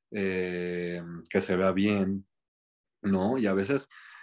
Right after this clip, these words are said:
o sea, es, es súper diverso con, con los fotógrafos que me ha tocado, porque muchas veces todos creen que es el mismo trabajo, ¿no? Y no, o sea, a veces me dicen, "No, quiero que proyectes mucha fuerza", entonces, pues,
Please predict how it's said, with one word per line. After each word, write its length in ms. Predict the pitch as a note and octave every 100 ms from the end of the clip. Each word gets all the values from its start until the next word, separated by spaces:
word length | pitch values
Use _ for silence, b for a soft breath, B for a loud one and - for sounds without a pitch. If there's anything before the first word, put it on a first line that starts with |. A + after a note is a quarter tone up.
| B -
o 80 | G2+
sea, 140 | A#2+
es, 200 | A#2+ - -
es 160 | B2+ -
súper 440 | - C3+ C#3+ C3+
diverso 520 | A2+ G#2 A2 A2 F#2+
con, 300 | - F#2+ - _
con 160 | F#2
los 140 | F2+ -
fotógrafos 500 | F#2 G#2+ A2 G#2 -
que 80 |
me 80 | G2
ha 40 | G2
tocado, 360 | G2+ G#2+ G2+
porque 360 | G2+ - G2 F#2 B B B -
muchas 320 | B2 C#3+ B2+
veces 440 | C3 C#3 C3+ - _ _ _ _ _ _
todos 560 | A#2+ A#2+ A#2+ - - _
creen 420 | - A2+ G#2 G#2+ G#2+
que 160 | G#2 G2+
es 160 | -
el 120 | G#2+
mismo 360 | A2+ B2+ A#2+ A#2
trabajo, 460 | G#2+ G#2+ A#2 - F#2+
¿no? 280 | F#2+ A#2+ - b b b b b _
Y 120 | G#2 G2
no, 260 | C3 F3+
o 100 | - G2
sea, 140 | A2
a 20 |
veces 240 | A2+ A#2+ A#2+
me 80 | A2
dicen, 240 | G#2 A#2
"No, 160 | B2+ C3
quiero 220 | C3+ C#3
que 100 | C3
proyectes 380 | A#2+ G#2+ G2+ A#2
mucha 240 | A#2 B2+
fuerza", 300 | - C#3 A#2
entonces, 340 | G2 G#2+ A#2+ -
pues, 280 | F#2+ -